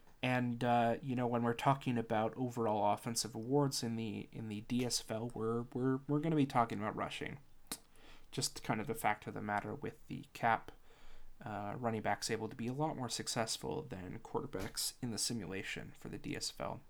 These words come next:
A lot of really interesting running backs and a lot of, uh, really interesting stories when we look at the running backs for the D S F L. There was, uh,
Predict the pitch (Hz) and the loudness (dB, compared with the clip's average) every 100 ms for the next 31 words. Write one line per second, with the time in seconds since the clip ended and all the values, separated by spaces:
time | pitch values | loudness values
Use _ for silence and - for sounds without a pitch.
0 | - - - - - - - - - - | -18 -18 -20 -12 -12 -12 -20 -20 -10 0
1 | 127 196 220 - 117 117 113 - 107 - | 10 10 10 4 2 2 0 -2 -6 -2
2 | 131 - 147 143 151 - 110 110 110 113 | 0 2 2 2 -2 -2 0 0 2 2
3 | - - - - 107 107 113 113 110 113 | 2 2 0 0 -6 -4 0 0 -2 -4
4 | 98 98 117 113 113 - 110 - 98 - | -4 -4 -2 -4 -6 -6 -6 -6 -6 -2
5 | 117 113 - 92 107 110 - 101 107 104 | 0 -2 -4 -6 -6 -8 -10 -10 -10 -8
6 | - 101 - - - - - - - - | -4 -4 -4 -6 -6 -10 -20 -20 -20 -10
7 | - 117 107 - 107 107 - 101 - 98 | -4 -2 -4 -4 -2 0 -2 -2 -4 -4
8 | 95 107 - - - - - - - - | -2 -6 -10 -20 -20 -20 -20 -18 -16 -16
9 | - - - - - - - - - - | -18 -20 -20 -20 -20 -20 -18 -18 -18 -18
10 | - 131 127 117 123 120 117 - - 120 | -2 2 4 4 4 6 8 8 10 8
11 | 117 | 8